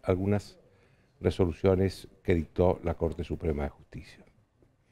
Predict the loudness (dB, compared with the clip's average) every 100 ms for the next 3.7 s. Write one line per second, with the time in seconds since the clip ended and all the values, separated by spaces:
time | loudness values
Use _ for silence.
0 | _ _ -12 -2 2 4 2 0 4 6
1 | 4 2 -6 -12 0 2 2 0 -6 -6
2 | -2 2 4 2 -2 -4 -4 -6 -2 -2
3 | 2 2 2 0 0 0 0